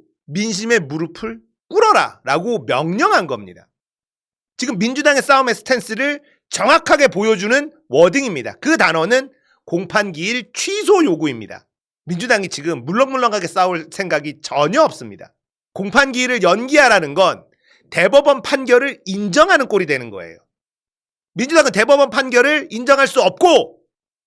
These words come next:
공판기일 취소하라고 명령한 겁니다. 취소하지 않으면 탄핵 들어갈 수 있다라는 거예요. 지금 민주당의 태도는요, 사법부에게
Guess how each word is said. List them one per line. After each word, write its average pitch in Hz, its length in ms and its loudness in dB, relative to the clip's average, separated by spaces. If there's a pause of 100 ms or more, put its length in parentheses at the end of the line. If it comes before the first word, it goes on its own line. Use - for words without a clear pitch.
(320)
공판기일 269 720 0
취소하라고 277 880 4 (180)
명령한 277 600 4
겁니다. 139 440 -4 (380)
취소하지 285 420 6
않으면 240 460 2 (240)
탄핵 294 300 -2
들어갈 208 260 0
수 - 120 -12
있다라는 156 600 -2
거예요. 135 400 -2 (280)
지금 262 520 -2
민주당의 196 720 -2
태도는요, 240 720 -2 (720)
사법부에게 240 960 2